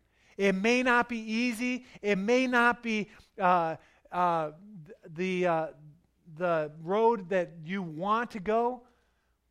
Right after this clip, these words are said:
but God's word encourages that, that it is possible with God's help. And so this faithfulness, the flip side of that is adultery, a pattern of unfaithfulness.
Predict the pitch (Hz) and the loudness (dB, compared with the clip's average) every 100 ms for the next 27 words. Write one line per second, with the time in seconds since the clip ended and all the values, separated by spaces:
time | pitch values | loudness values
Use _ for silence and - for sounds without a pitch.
0 | _ _ - 175 156 185 196 214 185 196 | _ _ -10 -8 -6 0 2 2 0 -6
1 | 233 214 170 - 170 151 - - 226 226 | -4 -4 -6 -10 -12 -12 -18 -14 -10 -8
2 | 165 151 123 139 127 135 160 160 160 - | -8 -10 -10 -10 -10 -8 -8 -8 -10 -12
3 | 202 202 208 196 _ _ _ - 170 175 | -6 -4 -4 -8 _ _ _ -12 -6 -6
4 | 175 143 127 117 _ _ _ _ 139 165 | -8 -14 -16 -18 _ _ _ _ -10 -10
5 | 180 _ _ _ - 151 147 143 143 - | -10 _ _ _ -14 -10 -8 -8 -10 -16
6 | _ _ _ - 139 117 110 _ _ _ | _ _ _ -18 -16 -16 -18 _ _ _
7 | _ _ _ 151 - 160 151 - - 190 | _ _ _ -18 -12 -10 -12 -14 -8 -4
8 | 190 - 127 117 - 139 123 - - 185 | -4 -8 -18 -18 -16 -16 -16 -18 -12 -10
9 | - 185 180 180 170 139 127 120 160 180 | -4 -2 -2 -4 -6 -8 -12 -8 -8 -8
10 | - 196 202 - _ - 131 - 170 180 | -10 -14 -14 -16 _ -20 -16 -8 -2 -2
11 | 185 175 143 135 139 - 143 135 123 113 | -4 -10 -12 -12 -12 -10 -12 -12 -20 -20
12 | 110 | -20